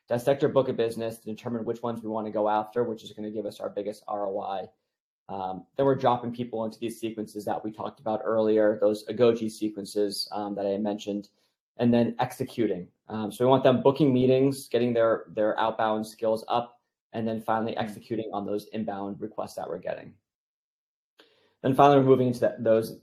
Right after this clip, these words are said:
Speaker 1: you know, final thirty days, so that ninety day mark. This is where we kind of assess and adapt.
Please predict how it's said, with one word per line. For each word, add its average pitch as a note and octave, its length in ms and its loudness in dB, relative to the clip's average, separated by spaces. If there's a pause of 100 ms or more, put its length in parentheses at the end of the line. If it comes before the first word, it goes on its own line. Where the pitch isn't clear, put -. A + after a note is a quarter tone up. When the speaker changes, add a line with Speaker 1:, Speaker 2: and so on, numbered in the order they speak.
Speaker 1:
you A2 80 -4
know, G2+ 220 -6 (340)
final B2+ 300 4
thirty A#2 260 2
days, A#2 300 4
so G#2+ 80 -2
that G#2 140 -2
ninety A2+ 240 -2
day A2+ 180 -2
mark. A2 480 -2
This B2 120 -4
is C3 120 -8
where C3+ 160 8
we A#2+ 100 4
kind A#2+ 200 -2
of - 60 -4
assess - 400 -4
and G#2+ 120 -4
adapt. G2+ 560 -10